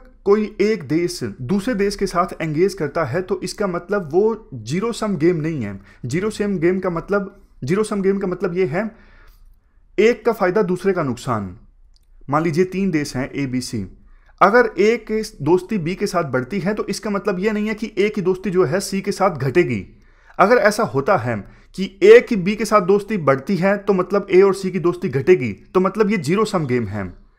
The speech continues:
तो हमारे विदेश मंत्री ने कहा, "बेशक इंडिया की यूएसए के साथ रिलेशनशिप मजबूत हो रही है,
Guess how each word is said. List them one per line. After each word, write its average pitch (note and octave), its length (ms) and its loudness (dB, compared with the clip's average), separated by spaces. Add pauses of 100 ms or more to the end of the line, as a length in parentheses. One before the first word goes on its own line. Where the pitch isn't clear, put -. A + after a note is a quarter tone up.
(280)
तो F#3+ 60 2
हमारे F#3 220 2
विदेश G#3 300 0
मंत्री G3 240 -4
ने F#3+ 80 -2
कहा, C#3+ 280 -4 (580)
"बेशक F3+ 340 2 (200)
इंडिया F#3+ 300 2
की A3 140 -4
यूएसए F#3 400 0
के G#3 80 -4
साथ F3+ 240 -2
रिलेशनशिप F3+ 600 -4 (280)
मजबूत C#3+ 380 -4
हो F3 60 0
रही D#3+ 260 -4
है, F#3 260 -4